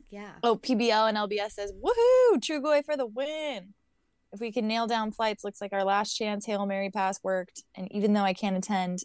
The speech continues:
Speaker 2: anything, at least Bardo can get into his, into his pro."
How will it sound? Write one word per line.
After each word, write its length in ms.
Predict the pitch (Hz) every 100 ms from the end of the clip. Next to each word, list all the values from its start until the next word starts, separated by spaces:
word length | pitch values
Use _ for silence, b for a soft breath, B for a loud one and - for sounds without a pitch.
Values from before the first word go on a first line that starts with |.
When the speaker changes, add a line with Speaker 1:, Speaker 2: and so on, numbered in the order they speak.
| -
Speaker 2:
anything, 500 | - 190 208 208 202
at 140 | 185
least 300 | 190 190 -
Bardo 480 | 185 185 180 175 180 _ _ _ _ _ _
can 120 | - 185
get 220 | 180 -
into 380 | 185 185 202 190
his, 680 | 185 180 175 - - - _ _ _ _ _ _ _ _ _ _ _ _ _ _ -
into 220 | 208 208
his 180 | 185 175
pro." 640 | _ - 208 180 -